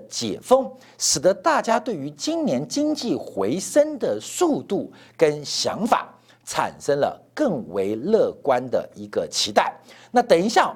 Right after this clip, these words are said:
再配合上美国国会针对拜登政府一点九兆的一个财政刺激方案，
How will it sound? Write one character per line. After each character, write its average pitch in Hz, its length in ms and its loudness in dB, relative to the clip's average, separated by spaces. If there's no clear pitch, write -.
再 143 180 2
配 - 160 0
合 107 160 -4
上 113 260 0
美 147 180 0
国 156 160 2
国 151 220 -2
会 - 260 2
针 196 160 4
对 170 240 2
拜 285 220 4
登 190 200 2
政 185 160 0
府 - 280 -16
一 233 120 -4
点 190 340 0
九 120 300 -2
兆 180 220 6
的 76 200 -4
一 113 80 -16
个 113 140 2
财 110 260 -4
政 143 220 -2
刺 208 160 -6
激 190 80 -4
方 226 160 6
案， 254 180 2